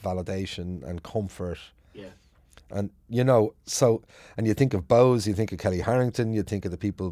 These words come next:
Speaker 1: playing music together, like, the marching on the street. All of these things are these moments of public joy and of coming
Speaker 2: Yeah.
Speaker 1: together. And I guess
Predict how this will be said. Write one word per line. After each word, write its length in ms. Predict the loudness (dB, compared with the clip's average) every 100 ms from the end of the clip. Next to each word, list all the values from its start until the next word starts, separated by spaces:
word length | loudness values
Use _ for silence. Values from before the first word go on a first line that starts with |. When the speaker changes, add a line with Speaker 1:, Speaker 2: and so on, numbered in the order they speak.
| -6
Speaker 1:
playing 240 | -4 -2
music 320 | 0 -2 -2
together, 380 | -4 0 0 2
like, 280 | 2 2 0
the 120 | -4 -4
marching 440 | 0 0 0 -4
on 80 | -4
the 80 | -6
street. 300 | -4 -4 4
All 180 | 4 4
of 60 |
these 160 | 2 -2
things 380 | -2 -2 -4 -6
are 360 | -4 -4 -4 -8 _ _ _ _ _ _ _ _ _ _ _ -4
these 540 | -2 -2 -4 -8 -14 _ _ _ _ -10
moments 640 | 0 0 2 -2 -4 -6 -4
of 380 | -2 -2 -6 -16 _ _ _ _
public 420 | -6 -6 -4 -8
joy 540 | -6 -4 -2 -2 -4 -6
and 240 | -8 -10 -12 _
of 140 | -10 -10 _
coming 320 | -6 -2 -2
Speaker 2:
Yeah. 40 | -4
Speaker 1:
together. 640 | -6 -8 -6 -8 -8 -10 -18 _ _ _ _ _ _ _
And 120 | -2
I 60 | 0
guess 520 | 2 2 0 -6 -8